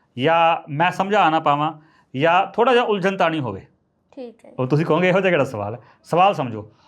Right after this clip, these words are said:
Speaker 1: ਉਸ ਗੁਰੂ ਸਾਹਿਬ ਜੀ ਦਾ ਨਾਮ ਦੱਸੋ,
Speaker 2: ਹੂੰ।
Speaker 1: ਜਿਨ੍ਹਾਂ ਨੇ ਆਪਣੇ ਦਾਦਾ ਜੀ ਨੂੰ ਗੁਰਗੱਦੀ ਦਿੱਤੀ ਸੀ।
Speaker 2: ਦਾਦਾ ਜੀ ਨੂੰ?
Speaker 1: ਹਾਂਜੀ।
Speaker 2: ਮਤਲਬ
Speaker 1: ਉਸ ਗੁਰੂ ਸਾਹਿਬ ਜੀ ਦਾ ਨਾਮ ਦੱਸਣਾ ਹੈ, ਜਿਨ੍ਹਾਂ ਨੇ ਆਪਣੇ ਦਾਦਾ ਜੀ ਨੂੰ ਗੁਰਗੱਦੀ ਦਿੱ-,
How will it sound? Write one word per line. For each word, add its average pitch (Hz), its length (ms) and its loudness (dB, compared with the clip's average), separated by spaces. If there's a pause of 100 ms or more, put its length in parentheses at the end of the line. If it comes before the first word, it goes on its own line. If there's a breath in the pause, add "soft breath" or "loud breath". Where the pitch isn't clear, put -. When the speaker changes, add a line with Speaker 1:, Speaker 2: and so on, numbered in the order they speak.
(260 soft breath)
Speaker 1:
ਉਸ 302 400 4
ਗੁਰੂ 254 260 -2
ਸਾਹਿਬ 254 320 0
ਜੀ 247 80 -8
ਦਾ 262 120 2
ਨਾਮ 190 300 0
ਦੱਸੋ, 160 500 -4
Speaker 2:
ਹੂੰ। 233 260 -20 (140)
Speaker 1:
ਜਿਨ੍ਹਾਂ 202 540 2
ਨੇ 240 280 0 (100)
ਆਪਣੇ 247 380 2
ਦਾਦਾ 180 560 2
ਜੀ 269 140 -2
ਨੂੰ 269 120 0
ਗੁਰਗੱਦੀ 220 300 -2
ਦਿੱਤੀ 143 260 -8
ਸੀ। 95 220 -18 (160)
Speaker 2:
ਦਾਦਾ 359 320 -4
ਜੀ 571 420 -2
ਨੂੰ? 719 340 -6
Speaker 1:
ਹਾਂਜੀ। 104 300 -2 (220 soft breath)
Speaker 2:
ਮਤਲਬ 403 200 -2
Speaker 1:
ਉਸ 262 340 4
ਗੁਰੂ 247 280 -4
ਸਾਹਿਬ 240 300 0
ਜੀ 240 60 -8
ਦਾ 233 80 -2
ਨਾਮ 208 260 -2
ਦੱਸਣਾ 180 380 -2
ਹੈ, 208 200 0
ਜਿਨ੍ਹਾਂ 185 380 0
ਨੇ 220 280 -2
ਆਪਣੇ 208 320 2
ਦਾਦਾ 170 520 2
ਜੀ 226 140 -6
ਨੂੰ 233 120 -6
ਗੁਰਗੱਦੀ 185 380 -6
ਦਿੱ-, 160 120 -18